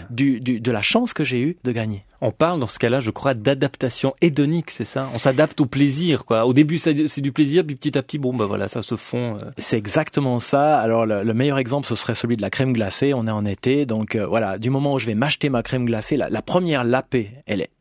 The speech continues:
Speaker 1: excellente, hein, ça me fait un, un monstre plaisir.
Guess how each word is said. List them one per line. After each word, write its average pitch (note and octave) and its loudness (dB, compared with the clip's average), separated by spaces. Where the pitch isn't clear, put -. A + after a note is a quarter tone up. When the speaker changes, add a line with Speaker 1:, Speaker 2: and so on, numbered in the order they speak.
Speaker 1:
excellente, A#2+ -2
hein, G#2 -2
ça A2 -4
me G#2+ -4
fait A#2 -4
un, G2+ -2
un F2+ -4
monstre B2+ -2
plaisir. A#2+ 0